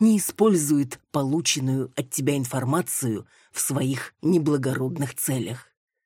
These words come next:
Только Бог. Священники это точно знают. Им человеческие пороки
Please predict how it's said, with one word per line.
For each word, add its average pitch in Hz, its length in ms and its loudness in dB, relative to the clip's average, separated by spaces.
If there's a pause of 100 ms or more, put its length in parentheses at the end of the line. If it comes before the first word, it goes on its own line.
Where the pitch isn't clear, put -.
(280)
Только 139 600 -8 (280)
Бог. 170 640 -10 (680)
Священники 180 840 0
это 135 180 -4
точно 131 480 0
знают. 120 600 -4 (400)
Им 233 160 2
человеческие 196 760 0
пороки 135 680 -4